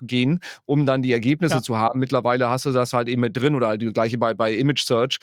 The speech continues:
Speaker 1: So wahrscheinlich wird das dann auch irgendwann kommen, dass Google automatisiert entscheidet, was ist jetzt der, das Richtige. Ähm, so, was ist wahrscheinlich die richtige Antwortart, die dir, äh, die Nutzerin oder Nutzer haben will?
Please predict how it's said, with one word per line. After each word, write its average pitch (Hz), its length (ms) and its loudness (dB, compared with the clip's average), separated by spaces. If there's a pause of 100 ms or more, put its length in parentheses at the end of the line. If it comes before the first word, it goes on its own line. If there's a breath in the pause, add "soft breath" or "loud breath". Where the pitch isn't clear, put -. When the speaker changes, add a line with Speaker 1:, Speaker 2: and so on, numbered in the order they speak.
(220 loud breath)
Speaker 1:
So 131 180 0
wahrscheinlich 120 420 0
wird 135 140 -2
das 131 120 0
dann 123 140 0
auch 139 200 0
irgendwann 123 380 0
kommen, 135 220 -2
dass 127 140 -2
Google 131 260 -2
automatisiert 127 800 0
entscheidet, 127 680 -2
was 123 240 -2
ist - 160 -6
jetzt 127 340 -2
der, 123 160 0
das 113 280 -2
Richtige. 131 500 0 (380 loud breath)
Ähm, 120 480 0 (340 soft breath)
so, 135 240 0
was 135 300 -2
ist 160 100 -4
wahrscheinlich 143 460 0
die 147 80 0
richtige 139 540 0
Antwortart, 131 1040 0
die 131 120 0
dir, 120 520 2
äh, 120 220 2
die 117 140 0
Nutzerin 120 420 0
oder 113 100 2
Nutzer 120 300 0
haben 110 260 -2
will? 101 200 -8